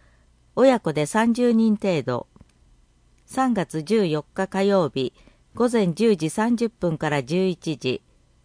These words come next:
要申し込み、三月二日木曜日午前九時から電話にて予約を受け付けます。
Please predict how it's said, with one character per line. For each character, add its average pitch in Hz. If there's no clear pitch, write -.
要 233
申 180
し -
込 151
み、 143
三 262
月 170
二 -
日 170
木 175
曜 220
日 147
午 220
前 214
九 -
時 208
か 170
ら 131
電 220
話 214
に 202
て 160
予 165
約 208
を 208
受 190
け -
付 -
け -
ま 160
す。 -